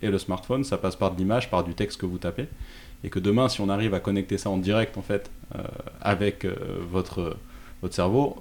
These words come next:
là, on se retrouve vraiment, euh, bah, avec un accès direct, en fait, euh, à tout ce qu'on peut avoir sur le net, à tout, enfin, au monde, euh, en, en, en une vitesse de transmission qui serait juste, euh, juste faramineuse.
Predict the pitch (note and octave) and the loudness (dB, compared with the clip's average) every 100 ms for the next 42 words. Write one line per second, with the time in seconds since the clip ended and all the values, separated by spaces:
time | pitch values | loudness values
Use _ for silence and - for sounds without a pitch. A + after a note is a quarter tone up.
0 | G2 A#2 B2 - G2 - C3 F#2+ F#2+ G#2 | 4 6 6 4 -2 -2 -2 2 4 4
1 | C3 A#2 F#2+ F2+ - - - - - F2+ | 4 4 2 0 -4 -12 -16 -10 0 2
2 | F#2 F#2 F#2+ F#2 F2+ F2 F2+ G2+ B2 - | 4 2 2 2 2 0 4 4 4 0
3 | F2+ A2 - F2+ F2 F2 E2+ - A2+ - | -4 -2 -2 0 0 0 -2 -2 -6 -6
4 | F#2+ F2 F2+ F2+ - F2+ E2 F#2 A2+ G#2 | -6 -2 0 0 -4 -4 -2 0 0 -2
5 | E2+ - F#2+ E2 E2+ G2+ A#2+ G#2+ F#2+ F2+ | -4 -2 0 2 4 4 4 4 2 0
6 | E2+ - - - D#2 E2 D2 B1+ - - | -4 -6 -8 -6 -2 -2 -2 -6 -10 -4
7 | E2+ E2+ - D#2+ F2 E2+ E2+ E2+ F#2+ F2+ | -2 0 0 0 2 0 -2 0 2 2
8 | - - F#2+ F2 B2 A#2 F2+ - G2 F#2 | 0 -2 0 2 0 0 -2 0 0 0
9 | - - F#2 F#2+ - - - - - - | -6 -4 -4 -4 -10 -12 -12 -12 -14 -10
10 | - G2+ G2 G2+ G#2 | 0 2 4 2 0